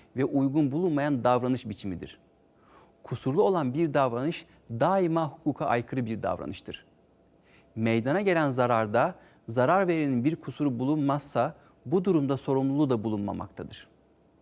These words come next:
Hukukta gerçekleşen zarar ile sorumluluğun bağlandığı olay veya davranış arasındaki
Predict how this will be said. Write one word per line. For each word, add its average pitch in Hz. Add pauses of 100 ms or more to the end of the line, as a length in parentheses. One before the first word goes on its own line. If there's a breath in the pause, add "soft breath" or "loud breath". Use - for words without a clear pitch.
(1400 soft breath)
Hukukta 160 (420 soft breath)
gerçekleşen 147
zarar 151
ile 123 (240 loud breath)
sorumluluğun 139
bağlandığı 139
olay 160
veya 113
davranış 135
arasındaki 117